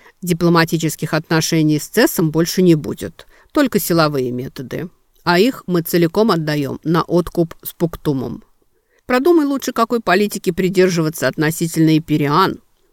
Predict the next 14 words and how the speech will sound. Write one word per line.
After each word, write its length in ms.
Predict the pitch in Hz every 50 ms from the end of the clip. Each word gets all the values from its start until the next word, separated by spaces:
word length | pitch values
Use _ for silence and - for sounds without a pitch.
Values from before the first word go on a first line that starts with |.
| _ -
Если 280 | 185 180 170 - 165
сможешь 400 | 165 - 180 175 170 160 156 -
сегодня 500 | - - 175 165 165 160 147 151 151 117
на 120 | - 156 165
совете 440 | - - 156 170 170 156 151 - 151
хотя 300 | - - 156 - 156 143
бы 120 | 147 143
кратко 440 | - - 143 220 277 - - - 127
наметить 500 | - 160 156 160 151 147 - - - -
опорные 460 | 160 160 - 151 143 143 143 143 156
точки 360 | 160 - 143 - - - 151
взаимодействия 840 | 147 160 - 156 156 156 160 180 175 160 143 - - _ - 139 143
с 140 | - -
ними, 360 | 165 135 123 139 - - 170